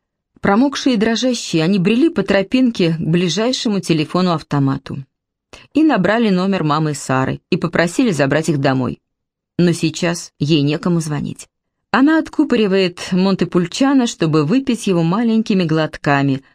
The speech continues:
обманывая саму себя. Слава богу, у нее закончилась водка – и она запретила себе покупать новую бутылку.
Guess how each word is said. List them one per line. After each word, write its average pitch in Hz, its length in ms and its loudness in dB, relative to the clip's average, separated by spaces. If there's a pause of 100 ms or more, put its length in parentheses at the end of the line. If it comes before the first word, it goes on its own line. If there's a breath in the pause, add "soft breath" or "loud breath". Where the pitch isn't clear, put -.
(120)
обманывая 165 760 0
саму 147 340 -2
себя. - 420 -6 (520)
Слава 196 360 0
богу, 175 320 0
у 160 80 2
нее 165 320 0 (300 loud breath)
закончилась 202 760 0
водка – 196 540 -2 (440)
и 175 60 2
она 240 200 2
запретила 247 640 -2
себе 143 260 -2
покупать 143 480 -4
новую 143 360 0
бутылку. - 540 -4